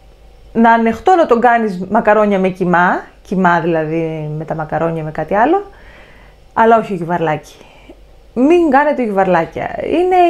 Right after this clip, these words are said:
ιεροσυλία. Δεν μπορώ. Εγώ άμα πάρω κιμά θα τον κάνω κεφτέδες, τέλος. Άντε μπιφτέκια και στη χειρότερη των περιπτώσεων μακαρόνια με κιμά. Αλλά όχι γιουβαρλάκια. Και δεν μου αρέσουνε καθόλου, δεν μπορώ να τα βλέπω. Ε,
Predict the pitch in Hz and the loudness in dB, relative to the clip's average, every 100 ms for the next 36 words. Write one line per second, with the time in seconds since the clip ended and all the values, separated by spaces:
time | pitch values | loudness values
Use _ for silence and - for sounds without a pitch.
0 | 320 269 226 226 190 175 170 - - - | 4 4 2 0 -2 -2 -2 -6 -12 -20
1 | - - - - 104 - 277 180 185 175 | -20 -20 -18 -16 -10 0 0 2 2 4
2 | 277 294 277 262 254 233 - - 233 311 | 4 2 2 2 2 -2 -6 -6 0 2
3 | 370 381 277 226 254 311 302 247 - 180 | 2 0 -2 2 2 2 -2 -4 0 0
4 | 165 175 - 165 143 - - - - - | 0 -4 0 0 0 -6 -16 -20 -12 -2
5 | 269 202 185 202 214 190 175 220 403 403 | -2 0 -2 0 0 0 0 -4 -4 -6
6 | 320 269 294 285 269 226 220 226 294 302 | -8 -2 2 2 2 2 2 2 0 0
7 | 285 247 220 220 214 196 190 175 165 - | -2 -2 0 0 0 -2 -2 -2 -4 -10
8 | - - - - - - - - - - | -20 -20 -20 -20 -20 -20 -20 -20 -14 -2
9 | 196 202 196 185 175 175 160 - - - | 2 2 0 -2 0 0 -2 -6 -16 -18
10 | - - - - - - - - - - | -20 -20 -20 -20 -20 -20 -20 -20 -14 -2
11 | 233 330 339 302 285 277 262 190 - 196 | 2 2 4 2 0 -4 -4 -4 0 2
12 | 214 277 277 254 240 202 185 175 165 175 | 4 2 2 2 2 2 0 0 0 2
13 | 160 160 226 302 349 349 - - 277 - | 0 0 2 2 0 -4 -12 -18 -18 -6
14 | 220 208 196 196 190 190 190 196 196 190 | 0 2 2 2 2 4 4 4 2 2